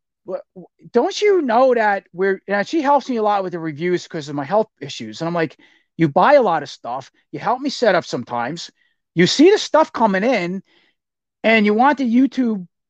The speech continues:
channel to become more popular. And the way to do it is you have to have something up or something to review or something to show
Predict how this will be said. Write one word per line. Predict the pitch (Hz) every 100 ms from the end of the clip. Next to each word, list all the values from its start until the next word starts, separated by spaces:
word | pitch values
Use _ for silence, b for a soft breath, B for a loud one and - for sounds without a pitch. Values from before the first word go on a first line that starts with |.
| _
channel | - 254 254 226
to |
become | 208 220 202
more | 196
popular. | - 208 254 254 214
And | 180
the |
way | 170 220 240
to |
do | 185 247 226
it |
is | 180 185
you | 214
have | 233 240 226
to | 220 202 185 175 _ _ _ _ _ _ _ _ _ _ _ _ _ -
have | - 302
something | - 311 254 233
up | 190 147 - _ _ _ _ _ _ _ _
or | 160
something | - 233 233 233 220 208 185
to | 185
review | 185 170 196 196 170
or |
something | - 220 -
to | 196
show | - 185 170 160 165 165